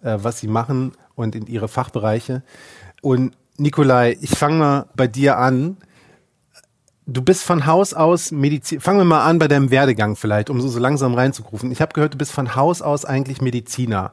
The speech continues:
Jetzt habe ich gerade vorgelesen, in, in mehreren Forschungsgruppen hier tätig, in einer Fokusgruppe, also die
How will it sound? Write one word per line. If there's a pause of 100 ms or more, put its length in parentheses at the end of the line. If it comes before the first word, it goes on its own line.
(440)
Jetzt
habe
ich
gerade
vorgelesen,
in,
in
mehreren
Forschungsgruppen
hier
tätig, (480)
in
einer
Fokusgruppe,
also (680)
die